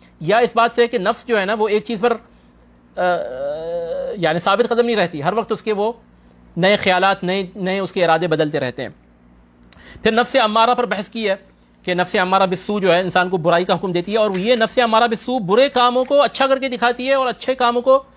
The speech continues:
बुरे कामों को अच्छा करके पेश करती है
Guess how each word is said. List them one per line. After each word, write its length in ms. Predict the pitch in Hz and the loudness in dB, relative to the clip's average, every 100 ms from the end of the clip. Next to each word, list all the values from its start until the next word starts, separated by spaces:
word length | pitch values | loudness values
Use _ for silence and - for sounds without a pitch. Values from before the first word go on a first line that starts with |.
| - _ _ - 160 | -20 _ _ -8 -4
बुरे 200 | 165 240 | 2 2
कामों 300 | 254 240 247 | 2 0 0
को 100 | 247 | 0
अच्छा 540 | 262 - 190 - 285 285 | -2 -2 -6 -2 0 2
करके 220 | 262 240 | 2 2
पेश 240 | 214 202 | 4 2
करती 300 | - 175 175 | 2 -4 -2
है 180 | 143 - | -6 -6